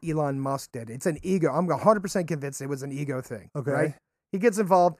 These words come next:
Speaker 1: says, "I'm gonna build this giant dick rocket. I'm gonna go to outer space. I'm gonna take, you know, my buddies up to outer space, blah, blah, blah, blah." And then he wanted to be the guy to go to Mars. He wanted to have, uh, the resupply for the
Speaker 2: Okay.
Speaker 1: International Space Station
Speaker 2: Okay.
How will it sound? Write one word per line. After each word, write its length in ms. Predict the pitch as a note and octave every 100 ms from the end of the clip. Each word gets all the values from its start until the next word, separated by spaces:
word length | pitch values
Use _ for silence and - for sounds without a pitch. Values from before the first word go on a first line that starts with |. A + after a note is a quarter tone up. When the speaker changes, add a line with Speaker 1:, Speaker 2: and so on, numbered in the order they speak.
| _
Speaker 1:
says, 200 | - F3+
"I'm 100 | F#3+
gonna 100 | G3+ E3+
build 200 | F#3+ F3
this 120 | E3+
giant 300 | F#3 F3+ D3+
dick 180 | F#3 F3
rocket. 320 | E3 D#3 D#3+
I'm 80 | F#3+
gonna 140 | F#3 F3
go 100 | F#3
to 60 |
outer 180 | F3 E3+
space. 460 | D#3 F3+ E3 D3+ - -
I'm 140 | F3
gonna 120 | F3+
take, 300 | D3 F3+ D#3+
you 160 | F#3 G3
know, 100 | D#3+
my 80 | D3+
buddies 340 | C3+ F3 E3+
up 100 | F3 D#3+
to 60 |
outer 200 | D#3 D#3
space, 400 | D3 - D3+ D3+
blah, 220 | - E3+ E3+
blah, 120 | E3
blah, 160 | D3+
blah." 300 | D3+ D3 C3+ B2+
And 140 | D#3
then 100 | D#3
he 100 | D#3
wanted 320 | F3+ F3 E3+ D#3
to 60 |
be 340 | D3 C#3+ C#3+ C3+ _ _ _
the 80 | -
guy 180 | C#3+ D3
to 60 | D3+
go 120 | D3
to 60 |
Mars. 560 | C3+ A#3 A#3+ G#3+ G#3 -
He 80 | F3+
wanted 300 | E3 D3+ C#3+
to 80 | C3
have, 240 | C#3+ B2+ _ _ _ _ -
uh, 180 | C#3+ C3
the 140 | C3+
resupply 560 | C3 E3+ D#3+ D#3+ D#3 D3+
for 80 | D#3+
the 100 | C#3+
Speaker 2:
Okay. 60 |
Speaker 1:
International 400 | C#3+ B2+ C#3 D3
Space 340 | B2+ - F3 D#3+
Station 380 | - D#3+ - D#3
Speaker 2:
Okay. 300 | C3+ B2